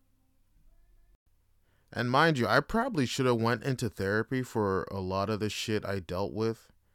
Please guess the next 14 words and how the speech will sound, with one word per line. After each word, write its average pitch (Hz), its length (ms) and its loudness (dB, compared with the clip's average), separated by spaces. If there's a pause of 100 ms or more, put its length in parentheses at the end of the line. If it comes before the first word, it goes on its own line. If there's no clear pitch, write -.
(460)
You 90 140 -8
know, 90 380 -6 (100)
um, 87 600 -8 (880)
you 90 80 -10
know, 92 160 -4
I 92 160 -4
lost, 101 600 -4
uh, 92 260 -4
some 98 260 -6
friends 98 440 -4
at 90 100 -6
a 90 60 -6
young 92 280 -4
age, 90 520 -10